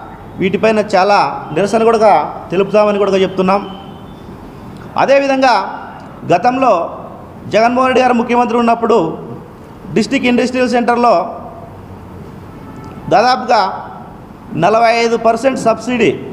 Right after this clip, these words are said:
పైన వాహనాలు కొనుగోలు చేయమని చెప్పారు. వాటిపైన జగనన్న బడుగు వికాసం అనే ఒక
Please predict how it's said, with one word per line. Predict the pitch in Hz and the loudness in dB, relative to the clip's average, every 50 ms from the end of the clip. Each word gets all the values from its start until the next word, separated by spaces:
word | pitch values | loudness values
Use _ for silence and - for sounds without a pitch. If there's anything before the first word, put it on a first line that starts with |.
| - - - - - - - | -12 -12 -12 -12 -6 0 2
పైన | 208 226 233 220 196 175 170 202 - - - - - | 4 4 4 4 4 2 2 0 -4 -6 -6 -2 0
వాహనాలు | - 170 190 220 233 240 240 247 233 | 2 2 2 2 2 2 2 2 2
కొనుగోలు | 233 220 214 220 220 233 226 226 | 0 0 0 2 4 4 4 4
చేయమని | 220 220 220 214 214 214 208 202 | 4 2 2 4 4 4 4 2
చెప్పారు. | 202 190 - 170 147 120 90 - - - - - - - - - - - - - - - - - - - - - | 2 2 2 2 2 2 0 -4 -8 -10 -10 -10 -10 -10 -10 -10 -10 -10 -10 -10 -10 -10 -10 -10 -8 -8 -4 0
వాటిపైన | 165 180 220 214 208 247 269 269 262 233 208 208 208 - - - - - - - | 0 2 2 2 0 0 2 2 4 2 2 0 -2 -6 -8 -10 -10 -10 -10 -4
జగనన్న | - 156 175 202 247 254 254 247 254 247 | -2 0 2 2 2 2 0 0 0 0
బడుగు | 214 - 208 233 247 254 | 2 2 0 0 0 -2
వికాసం | 247 240 233 233 240 240 233 240 233 226 | -2 0 0 2 2 2 2 2 2 2
అనే | 226 220 226 | 2 4 4
ఒక | 220 214 190 214 | 4 4 4 4